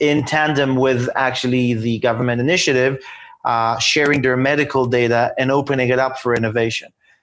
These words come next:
Now, the government basically, uh, started now with a budget of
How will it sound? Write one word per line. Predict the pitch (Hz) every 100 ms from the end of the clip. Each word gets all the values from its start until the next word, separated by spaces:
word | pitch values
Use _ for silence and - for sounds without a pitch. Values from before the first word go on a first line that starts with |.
| _
Now, | 143
the | 143
government | 135 185 208 202 160
basically, | 143 147 156 - 143 139 131 - -
uh, | 120
started | 117 147 143 139
now | 135 131 131
with | 127
a | 120
budget | 113 123 123
of | 117 120 117